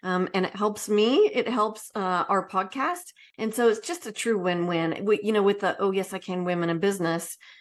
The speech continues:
which is another group that, that Communicate Great does, one of the big things is about collaborating. And this is a perfect example of how we came up with a collaboration and you win and I win. And so, uh, you know,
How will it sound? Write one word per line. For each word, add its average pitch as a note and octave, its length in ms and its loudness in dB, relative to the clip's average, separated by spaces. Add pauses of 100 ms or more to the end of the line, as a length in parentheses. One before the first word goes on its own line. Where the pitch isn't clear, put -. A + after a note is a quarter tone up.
(100)
which G3+ 200 0
is G3+ 140 -2
another F#3 300 -2
group F3+ 260 -2
that, E3+ 300 0 (140)
that E3 280 -2
Communicate F#3 520 -4
Great E3 260 -4
does, F3+ 480 0 (580)
one G3+ 220 0
of G3 100 -2
the F#3 80 -2
big F3 260 -2
things F3+ 280 -4
is D#3+ 120 -12
about D#3+ 280 -4
collaborating. F#3+ 760 -2
And F3 100 -4
this G#3 180 -6
is G3 120 -6
a F3+ 60 -4
perfect G#3 480 -4
example F3 540 -2
of F3 100 -2
how F3+ 300 0
we G#3+ 360 -2 (280)
came G#3 200 2
up A3+ 140 0
with A3 160 -2
a F#3 40 -6
collaboration F3 1040 -4
and E3+ 400 -4
you G3+ 160 -4
win G3+ 220 0
and D3+ 140 -2
I G#3 160 0
win. C#3+ 320 -4 (400)
And F#3+ 220 0
so, F#3 680 2
uh, F#3 260 -4
you F#3+ 120 -4
know, F3+ 320 0